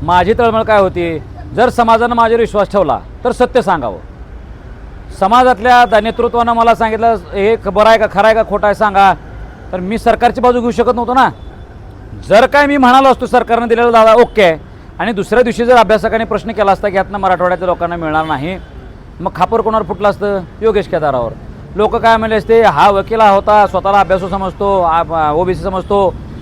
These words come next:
वाशीतसुद्धा ह्यानेच आधी दादाला बोलला आणि, आ, आता ह्याने, म-, मॅनेज झाला, ह्याने दादाला मिसगाईड केलं, मनोज दादाला, मनोज दादाला फसवलं, सरकारनं फसवलं असं म्हणले नसते." अभ्यासक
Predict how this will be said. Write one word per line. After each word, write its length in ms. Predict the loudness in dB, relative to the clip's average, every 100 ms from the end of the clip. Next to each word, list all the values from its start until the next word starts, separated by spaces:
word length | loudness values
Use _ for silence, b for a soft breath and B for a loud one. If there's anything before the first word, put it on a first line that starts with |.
| -4
वाशीतसुद्धा 500 | 2 2 0 -4 2
ह्यानेच 240 | 2 2 2
आधी 160 | 2
दादाला 320 | 4 4 4 2
बोलला 420 | 0 4 4 2 -6 -18 -18 -20 -20 -14 -6
आणि, 440 | -4 -2 -4 -2 0
आ, 460 | 0 2 4 2
आता 300 | 2 2 2
ह्याने, 220 | 2 2
म-, 500 | -2 0 2 0 -2 -4 -4
मॅनेज 340 | 0 0 2
झाला, 280 | 4 4 0 -6 -20 -20 -20 -20 -20 -20 -20 -12
ह्याने 220 | -6 2
दादाला 280 | 2 4 2
मिसगाईड 360 | 0 0 2
केलं, 240 | 2 -2 -2
मनोज 240 | -2 -2
दादाला, 340 | 0 0 0 -2 -8 -20 -20 -20 -20 -12
मनोज 240 | -6 -2 0
दादाला 240 | 0 0 -2
फसवलं, 420 | 0 2 2 -2 -8 -20 -20 -20 -20 -18 -6
सरकारनं 360 | -4 0 0 0
फसवलं 280 | -2 -2
असं 140 | -2 -2
म्हणले 160 | -4
नसते." 380 | -4 -4 -6 -6 -12 -20 -20 -8
अभ्यासक 480 | -6 2 2 2